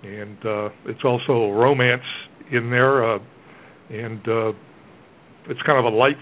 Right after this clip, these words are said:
fare and a quick read, uh, for the Cobb legacy. Well, I read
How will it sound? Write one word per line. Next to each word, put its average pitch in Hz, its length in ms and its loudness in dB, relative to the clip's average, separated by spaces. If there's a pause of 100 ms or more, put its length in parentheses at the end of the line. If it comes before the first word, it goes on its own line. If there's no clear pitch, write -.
fare 160 360 2 (720)
and 113 340 -12
a 104 60 -8
quick 131 280 -8
read, 139 280 0 (1200)
uh, 131 240 -6
for 113 80 -10
the 110 80 -12
Cobb 147 340 2
legacy. 151 500 -6 (960)
Well, 143 140 -2
I 151 40 2
read 170 180 2